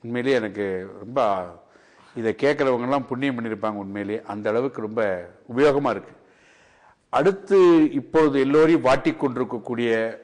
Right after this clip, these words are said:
ஒரு வலி என்னவென்றால், மூட்டு வலி, கைகால் வலி, இடுப்பு வலி, கழுத்து வலி, joint pain. இது இப்போ ஒரு, இப்போ வந்து தொந்தரவு பண்ணிட்டு இருக்கிற ஒரு வலி.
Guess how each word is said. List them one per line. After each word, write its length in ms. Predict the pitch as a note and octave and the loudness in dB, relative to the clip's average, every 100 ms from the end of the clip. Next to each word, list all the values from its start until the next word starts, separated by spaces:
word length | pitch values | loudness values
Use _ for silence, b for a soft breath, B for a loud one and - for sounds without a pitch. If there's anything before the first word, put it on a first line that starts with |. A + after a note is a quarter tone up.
| - | -12
ஒரு 440 | A#2 A2 G#2+ G#2+ - _ _ _ _ _ | -8 -6 -6 -8 -16 _ _ _ _ _
வலி 320 | A#2+ C#3+ E3+ | -4 0 2
என்னவென்றால், 580 | A#2+ B2+ A#2+ A2+ D#3+ C3 | 0 -2 -4 -2 -2 -2
மூட்டு 300 | B2+ A2+ B2 | -4 -4 -2
வலி, 560 | G#2+ A#2+ D3+ A2+ - - b b b | -2 0 0 -2 -8 -20 b b b
கைகால் 440 | A#2+ B2 B2+ A#2+ | 0 2 2 0
வலி, 560 | A2 G#2+ C#3+ C#3 F2+ - B B | 0 -2 0 -2 -4 -16 B B
இடுப்பு 380 | A#2+ B2 C3+ C3 | -6 -4 -2 0
வலி, 680 | A#2 A2 C#3 C#3+ G#2+ - - _ | 0 0 2 0 -2 -12 -20 _
கழுத்து 440 | - C3 D#3+ D#3+ B2 | 0 4 4 2 0
வலி, 580 | A2+ B2+ D3+ A#2 - B B B A2 | 2 2 2 2 -4 B B B -2
joint 400 | C3+ C#3 C3+ A2+ | 2 4 2 -2
pain. 280 | G#2+ G2+ G2+ - _ _ _ | -4 -6 -8 -20 _ _ _
இது 200 | D3 F#3+ | -4 -2
இப்போ 220 | C#3 D#3+ | 0 2
ஒரு, 100 | C#3+ | 2
இப்போ 460 | A2+ B2 A#2+ G#2+ - B B B | 2 0 2 0 -6 B B B
வந்து 280 | C3 D3 C#3+ | -2 -2 -2
தொந்தரவு 340 | C3 D#3 D3+ | 0 2 2
பண்ணிட்டு 240 | B2+ B2 | 0 -4
இருக்கிற 260 | G#2+ G#2 C3 | -6 -4 -2
ஒரு 140 | B2 | -2
வலி. 260 | G2+ G2+ A#2 | -2 -4 -6